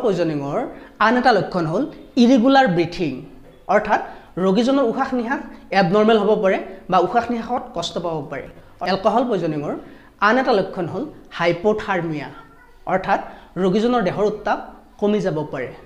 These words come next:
চিজাৰ, অৰ্থাৎ ৰোগীজনৰ দেহত কঁপনি হ'ব পাৰে। আনকনচিয়াছ, অৰ্থাৎ ৰোগীজন অচেতন হৈ কমাত গুচি যাব পাৰে। যদি এজন ৰোগীয়ে এলকহল খোৱাৰ পিছত এই লক্ষণসমূহৰ কিছু লক্ষণে দেখা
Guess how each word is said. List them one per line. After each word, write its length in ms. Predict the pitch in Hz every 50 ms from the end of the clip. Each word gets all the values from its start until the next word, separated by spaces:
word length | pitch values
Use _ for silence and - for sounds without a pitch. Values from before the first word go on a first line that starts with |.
| - - - - _ _ - - - - -
চিজাৰ, 400 | - 262 262 247 214 208 160 135 - - - - - - - - 160
অৰ্থাৎ 200 | 185 202 233 196 190
ৰোগীজনৰ 340 | 185 180 214 208 214 226 214 185
দেহত 220 | 170 147 165 190 - - - - - - - -
কঁপনি 320 | 214 - - 196 196 185 180
হ'ব 120 | 170 156 156 151 151 160
পাৰে। 160 | 143 135 135 135 - - 214
আনকনচিয়াছ, 560 | 233 233 - 330 294 - - 220 160 135 - - - - -
অৰ্থাৎ 180 | 180 - 233 185 185
ৰোগীজন 300 | 185 214 196 185 196 311 - - - - - - 202
অচেতন 360 | - - 269 254 269 277 269 185
হৈ 120 | 185 233 359 - - - - - - -
কমাত 260 | 220 214 214 220 208 180
গুচি 180 | 170 - - 170 170
যাব 120 | 160 147 151 143 -
পাৰে। 180 | 143 139 139 - - - - - 185
যদি 140 | 170 208 208 247 214
এজন 160 | 180 226 247 254 226
ৰোগীয়ে 280 | 190 156 160 143 135 143 226 - - - - - - 190
এলকহল 380 | 202 196 196 - 214 220 247 269 247 -
খোৱাৰ 220 | - 214 214 214 214
পিছত 280 | 180 - - 151 135 - - - - - - - - 240
এই 80 | 277 285 254 208
লক্ষণসমূহৰ 680 | - 262 - - 247 240 240 240 220 196 175 160 139 139 - - - - - - -
কিছু 180 | 233 214 - 285 262 214
লক্ষণে 280 | 196 - - 226 214 170 165
দেখা 180 | 147 - 190